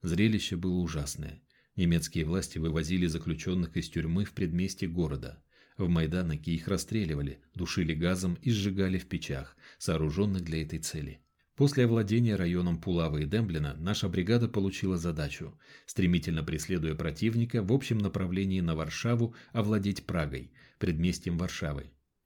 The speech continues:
Я со своим взводом продолжал действовать впереди, как головная походная застава. При движении к Праге происходили ожесточенные стычки с немцами, но они были скоротечными. Противник фактически вел арьергардные бои,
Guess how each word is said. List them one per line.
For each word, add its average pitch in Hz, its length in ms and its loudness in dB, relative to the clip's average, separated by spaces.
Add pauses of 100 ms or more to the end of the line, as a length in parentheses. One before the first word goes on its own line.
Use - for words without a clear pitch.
Я 90 140 2
со - 120 -2
своим 80 300 -2
взводом 78 420 -2
продолжал 92 480 0
действовать 110 460 -2
впереди, 87 480 0
как 98 200 -2
головная 90 520 0
походная 80 540 -4
застава. 80 560 -8 (500)
При 92 160 2
движении 127 420 4
к - 140 -4
Праге 120 340 2
происходили 110 680 2
ожесточенные 107 760 0
стычки - 400 -2
с - 120 -4
немцами, 76 560 -2 (300)
но 90 120 2
они 87 180 4
были 87 180 2
скоротечными. 85 880 -4 (460)
Противник 123 520 4
фактически 123 600 2
вел 139 340 6
арьергардные 107 840 2
бои, 92 420 -2